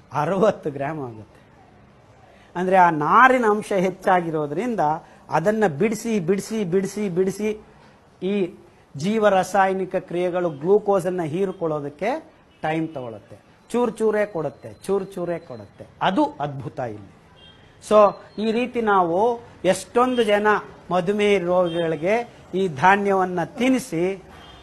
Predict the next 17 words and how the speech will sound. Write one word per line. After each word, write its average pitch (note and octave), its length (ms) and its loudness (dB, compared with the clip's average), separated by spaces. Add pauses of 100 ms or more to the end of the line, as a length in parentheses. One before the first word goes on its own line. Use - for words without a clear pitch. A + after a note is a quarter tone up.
(400)
ಸರಿ G#3 260 6
ಮಾಡ್ತೀವಿ. F3+ 600 2 (340)
ಆರು - 280 6
ತಿಂಗಳಾಗತ್ತೆ, F#3+ 800 0 (120)
"ಡಾಕ್ಟ್ರೇ A3+ 440 4
ಚೆನ್ನಾಗಿ A3 400 0
ನಡೀತಾ A3 400 2
ಇದ್ದೀನಿ, G3 360 2
ಕಾಲು F#3+ 300 4
ಚೆನ್ನಾಗಿದೆ G3 600 2
ನೋಡಿ, G#3+ 480 4 (280)
ಆರಾಮಾಗಿದ್ದೀನಿ" F#3+ 840 2
ಅಂತ F3 200 -4
ಹೇಳ್ತಾರೆ. C#3 440 -6 (580)
ಆರು F#3+ 260 6
ತಿಂಗಳಾದ್ಮೇಲೆ G3+ 640 4
ಬರ್ತಾರೆ, D#3+ 560 -2